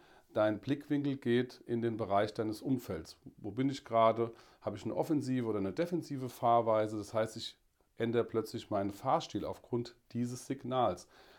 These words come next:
Ich schaue mir vielleicht die vorauskommende Straße an. Sehe ich schon leichte Klette? Kann ich das, was mir das System angezeigt hat, auch wiederfinden? Was sehe ich, was höre ich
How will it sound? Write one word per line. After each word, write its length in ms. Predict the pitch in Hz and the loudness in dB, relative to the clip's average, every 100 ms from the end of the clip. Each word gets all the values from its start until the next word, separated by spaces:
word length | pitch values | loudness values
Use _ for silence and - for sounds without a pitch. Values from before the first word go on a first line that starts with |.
| _ _ _ - | _ _ _ -16
Ich 140 | - | -10
schaue 180 | - 110 | 0 2
mir 100 | 123 | 2
vielleicht 320 | 120 110 107 | 2 0 0
die 60 | 107 | -4
vorauskommende 1400 | - 95 98 117 - - _ _ _ _ - 120 110 | -2 2 2 2 -4 -20 _ _ _ _ -4 -2 -2
Straße 500 | 107 - 104 131 117 | -6 0 4 4 4
an. 320 | - 85 87 143 | -4 -6 -10 -8
Sehe 220 | 110 123 | -2 -2
ich 80 | - | 0
schon 160 | 120 | 0
leichte 380 | 110 107 107 113 | 4 4 2 -4
Klette? 520 | - 110 107 110 110 - _ _ | -2 -2 0 -2 -4 -8 _ _
Kann 220 | - 113 | -4 -2
ich 140 | 123 - | -2 -2
das, 260 | 143 143 | -4 -2
was 180 | 123 120 | -4 -2
mir 80 | 123 | -2
das 160 | 117 - | -2 -6
System 400 | 113 - 117 107 | -10 -2 -2 0
angezeigt 540 | 127 151 - 139 135 | -2 -4 -4 -8 -6
hat, 140 | 127 | -6
auch 220 | - 107 - | -4 -4 -2
wiederfinden? 640 | 131 151 147 147 147 147 | 2 2 2 -4 -2 -4
Was 220 | 104 - | -4 -4
sehe 220 | 120 127 | -2 -2
ich, 160 | 135 - | -4 -8
was 180 | 101 - | -8 -4
höre 220 | 113 120 | 0 0
ich 160 | 123 | -4